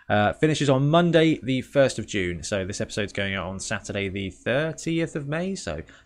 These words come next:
you do have a little bit of time left if you're not already one of the hundred and nine backers. And next, we've got another one on Kickstarter, Star Elves, Elf Team for Fantasy Football. So this went live on the twenty-second of May.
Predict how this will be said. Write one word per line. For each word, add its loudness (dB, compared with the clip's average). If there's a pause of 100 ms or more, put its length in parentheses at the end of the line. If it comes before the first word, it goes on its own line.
you -4
do 2
have -2
a -4
little 0
bit -2
of -6
time -4
left -4
if -6
you're 0
not 2
already 6
one 6
of 0
the 2
hundred 0
and 0
nine 2 (100)
backers. -4 (1200)
And 0 (200)
next, 2
we've 2
got 6
another 8
one 8
on 2
Kickstarter, 4
Star 4
Elves, 6
Elf 4
Team 2
for -2
Fantasy -2
Football. 0
So -6
this -2
went 4
live 2
on 2
the -4
twenty-second 0
of -6
May. 0